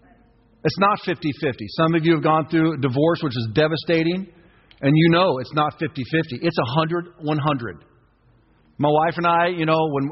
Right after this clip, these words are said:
after we got married and we realized that, um, after the first year or two, it's not, you know,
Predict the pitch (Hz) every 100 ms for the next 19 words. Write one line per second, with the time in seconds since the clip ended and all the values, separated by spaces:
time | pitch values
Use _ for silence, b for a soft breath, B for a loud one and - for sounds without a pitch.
0 | 147 147 156 151 160 143 151 156 156 131
1 | 127 143 147 143 139 131 123 - 123 117
2 | 107 101 B B B B B _ _ _
3 | 135 131 131 117 147 135 127 135 143 151
4 | 160 - - 135 123 151 147 160 175 -
5 | - B B B B _ _ - 113 139
6 | 135 139 - 135 123 113